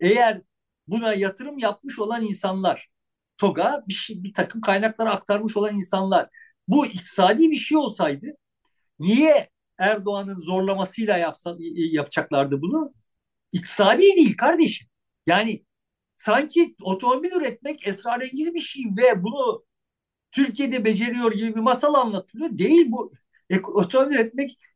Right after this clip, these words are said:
iktisadı var. Kendi iktisadi şartları var yani. Eğer iktisadi olsaydı buna yatırım yapmış olan insanlar zaten yaparlardı. İktisadi değil, zorla yaptırılıyorlar.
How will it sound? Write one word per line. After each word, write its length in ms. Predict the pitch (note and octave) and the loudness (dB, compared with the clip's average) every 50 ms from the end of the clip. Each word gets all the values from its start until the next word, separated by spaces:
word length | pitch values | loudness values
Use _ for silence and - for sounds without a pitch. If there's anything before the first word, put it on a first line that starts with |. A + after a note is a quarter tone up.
| _ - | _ -14
iktisadı 480 | - - - - - G3+ F#3 G3 C#4+ E4 | -10 -6 -4 0 2 2 4 4 6 6
var. 220 | D4 G3+ - - _ | 4 4 2 0 _
Kendi 280 | - C#3+ D#3+ G3 C#4 D4+ | -4 -4 -4 -2 -4 -4
iktisadi 720 | - - - - A3+ A3 A3+ A3+ A#3 D4 C#4+ B3+ G#3+ - _ _ _ _ _ _ _ _ _ | -6 -6 -2 0 2 2 2 0 -2 -6 -8 -10 -12 -16 _ _ _ _ _ _ _ _ _
şartları 540 | - - G3+ G3 F#3+ F#3+ - A#3 C4+ D#4 D4 | -4 -2 0 0 0 -2 0 2 4 4 4
var 160 | B3 F#3+ C#3 | 4 2 2
yani. 220 | B2+ B2 - - _ _ _ _ _ _ _ _ - | -2 -8 -14 -16 _ _ _ _ _ _ _ _ 0
Eğer 300 | G#3+ B3 D4 C#4+ C4 B3 | 2 4 4 4 2 2
iktisadi 540 | A#3+ A3 G#3+ - - A3+ A#3 B3 B3+ D#4 F4+ | -2 -6 -6 -4 2 2 2 4 4 4 4
olsaydı 580 | F4+ D#4+ - - - F#3 E3+ F3+ G3 D4 D#4 - _ _ _ _ _ _ _ _ _ - | 4 4 2 0 -2 -4 -4 -4 -6 -10 -14 -16 _ _ _ _ _ _ _ _ _ -4
buna 300 | G#3+ D#4 D#4+ D4 C4+ B3+ | 0 2 4 4 4 4
yatırım 320 | B3 B3+ B3+ C#4 D#4 D4+ | 2 2 2 2 2 2
yapmış 320 | D4 A#3+ - - - - F#3 | 2 2 0 -2 -4 -8 -6
olan 180 | F3+ F#3 F3 | -4 -4 -4
insanlar 480 | F3 E3 - - E3 E3 G#3 C#4 D4 C4+ | -6 -6 -4 -4 -2 0 2 0 2 2
zaten 560 | F#3+ - B3+ C#4+ D4 - B3 G3 - - _ _ _ _ _ _ _ _ _ _ _ _ _ - | 2 2 4 2 2 2 0 -2 -2 -6 _ _ _ _ _ _ _ _ _ _ _ _ _ 0
yaparlardı. 640 | E3 F3 E3+ - D#3 C#3+ C#3 C3 B2 A#2+ - - - | 0 0 2 0 -2 -4 -4 -4 -8 -10 -10 -8 -4
İktisadi 600 | A3+ A3 - - - D4 C#4+ D4 D#4 D#4+ D#4 C#4 | -2 -2 0 2 4 6 6 8 8 8 6 6
değil, 280 | B3 A3+ C4 C#4 - _ _ _ _ _ _ - | 4 0 0 -2 -4 _ _ _ _ _ _ -6
zorla 380 | - - D4 D#4+ D#4+ D4+ C#4 | 0 2 4 4 4 4 2
yaptırılıyorlar. 760 | B3 G#3 F#3 - _ - F3 E3+ E3+ E3 F3 G3 C4 - | 2 2 0 -4 _ -14 -12 -8 -6 -6 -4 -4 -6 -8